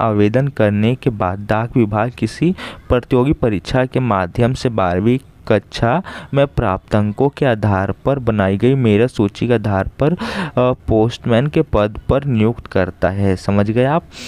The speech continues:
इसके बाद जो है पोस्टमैन के पद के लिए संबंधित नियुक्त प्रक्रिया समय समय पर बदलती रहती है, परंतु यदि प्रतियोगी परीक्षाओं के माध्यम से पोस्टमैन के पद पर नियुक्ति की जाती है तो संबंधित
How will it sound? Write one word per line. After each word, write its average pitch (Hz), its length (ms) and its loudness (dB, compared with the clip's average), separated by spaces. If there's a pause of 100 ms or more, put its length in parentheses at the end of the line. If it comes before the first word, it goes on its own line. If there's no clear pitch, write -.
(140)
इसके - 220 -2
बाद 127 220 0
जो 135 80 2
है 165 60 4 (120)
पोस्टमैन 120 460 0
के 165 120 0 (160)
पद 104 200 -2
के 123 100 -2
लिए 120 160 2
संबंधित 113 640 0
नियुक्त 123 320 0 (100)
प्रक्रिया 107 540 0
समय 110 340 0
समय 98 280 0
पर 135 200 -4
बदलती 101 600 -2
रहती 135 360 0
है, 143 80 4
परंतु 117 500 0
यदि 113 280 2
प्रतियोगी 110 560 0
परीक्षाओं 113 540 0
के - 120 -4
माध्यम 117 440 0
से 127 140 -4
पोस्टमैन 113 600 0
के 143 120 0
पद 98 380 -4
पर 131 180 -2 (420)
नियुक्ति 127 380 0
की 139 260 0
जाती 110 440 0
है 131 80 4
तो 147 140 -2
संबंधित 110 560 -2